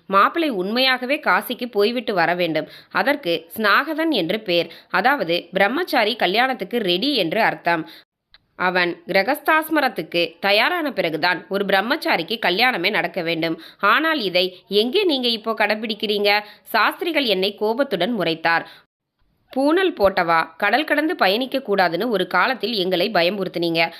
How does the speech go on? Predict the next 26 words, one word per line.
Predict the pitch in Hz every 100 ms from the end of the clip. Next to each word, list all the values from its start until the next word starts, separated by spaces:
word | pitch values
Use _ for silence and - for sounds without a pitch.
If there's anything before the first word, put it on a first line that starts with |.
| -
ஆனா | - 254
இப்ப | 294 233 220 262
உங்களோட | 226 214 196
வாரிசுகளே | 175 175 233 311 202 170 165 - -
கனடாவிலையும் | 202 240 330 330 220 175 226 165
அமெரிக்காவிலையும் | 233 302 285 190 170 165 165 175
ஜெர்மனியிலையும் | 214 240 330 320 226 165 233 185
போடு | 220 247 302
போடுன்னு | 240 180 196
போடுறதுகள். | 277 202 180 185 165 170 170 - -
ஆனா | - 240 339
இங்க | 311 247
லோக்கல் | 208 196 262 339
சாஸ்திரிகளின் | 302 214 202 214 202 185 190 196
பம்மாத்துக்கு | 190 208 294 277 196
மட்டும் | 180 165 - 214 - -
குறைச்சல் | - 220 247 277
இல்லை." | 196 165 170 - - -
அருணால-, | 220 320 359 339 - -
அருணாச்சலம் | 185 262 349 339 240
சற்று | 220 196 180 175
பயந்து | 170 185 233 175 -
என்னை | 180 208 202
அங்கிருந்து | 185 233 262 214
தள்ளி | 254 180 190
சென்றான். | 202 175 160 170 160